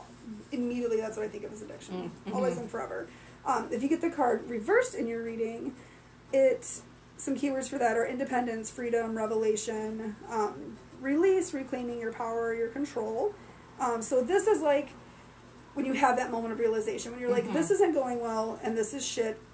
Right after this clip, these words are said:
Speaker 1: and I can do something about it."
Speaker 2: Right.
Speaker 1: So that's
Speaker 2: Mm-hmm.
Speaker 1: the important part that's happening when you're getting that card, uh, reversed, is that you're realizing, like, "I'm not, I'm not a slave to it. I can make a choice. I can take the chain
Speaker 2: Right.
Speaker 1: off. I can do my
Speaker 2: Uh-huh.
Speaker 1: thing." Um,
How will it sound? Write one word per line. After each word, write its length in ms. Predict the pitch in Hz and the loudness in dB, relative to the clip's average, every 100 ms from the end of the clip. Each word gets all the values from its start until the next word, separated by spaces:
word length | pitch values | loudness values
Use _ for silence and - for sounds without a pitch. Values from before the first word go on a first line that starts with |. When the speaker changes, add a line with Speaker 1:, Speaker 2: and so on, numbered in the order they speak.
| 269 | -4
Speaker 1:
and 340 | 269 302 302 | 4 6 8
I 80 | 285 | 6
can 180 | 285 214 | 4 0
do 160 | 233 | -2
something 300 | 220 214 196 | -2 -4 -4
about 260 | 196 - - | -6 -8 -8
it." 140 | - - | -10 -10
Speaker 2:
Right. 220 | - - - - | -10 -10 -12 -16
Speaker 1:
So 160 | - 233 | -2 2
that's 220 | 214 185 | 2 0
Speaker 2:
Mm-hmm. 120 | 202 | 0
Speaker 1:
the 40 | 226 | -2
important 460 | 220 226 - 240 | -2 -6 -6 -10
part 240 | - 233 214 | -4 -2 -2
that's 160 | 214 | -2
happening 340 | - 226 233 226 | -4 -6 -4 -6
when 100 | 226 | -4
you're 120 | 233 | -6
getting 160 | 247 233 | -6 -8
that 180 | - | -8
card, 200 | - 220 - - - - - - - - - - | -4 -4 -6 -16 -20 -20 -20 -20 -20 -20 -20 -4
uh, 280 | 240 233 233 | -2 0 -2
reversed, 580 | 233 240 247 - - - | -4 -4 -2 -4 -6 -6
is 160 | 240 214 | -4 -2
that 180 | 220 - | -2 -2
you're 140 | 240 | -2
realizing, 580 | 254 240 233 226 233 233 | 2 4 4 2 -2 -2
like, 260 | 233 220 - - - - - - | -4 -6 -8 -20 -20 -20 -18 0
"I'm 120 | 269 | 4
not, 280 | 277 269 247 - | 8 8 6 2
I'm 140 | 269 277 | 4 6
not 160 | 269 | 6
a 40 | - | 4
slave 200 | 247 214 | 0 0
to 60 | |
it. 40 | 233 | 0
I 60 | |
can 140 | 254 247 | 0 2
make 100 | 240 | 2
a 60 | |
choice. 240 | 233 214 208 | 4 0 0
I 60 | 220 | 0
can 80 | |
take 160 | 226 247 | 0 0
the 40 | |
chain 220 | 240 233 220 | 0 -2 0
Speaker 2:
Right. 100 | 220 | 0
Speaker 1:
off. 120 | 214 | 0
I 20 | |
can 100 | 214 | -2
do 80 | 208 | 0
my 100 | 202 | 0
Speaker 2:
Uh-huh. 100 | - | 0
Speaker 1:
thing." 360 | 415 - 311 - - - - | -4 -6 -8 -12 -20 -14 -2
Um, 460 | 247 392 330 - | 0 0 -4 -12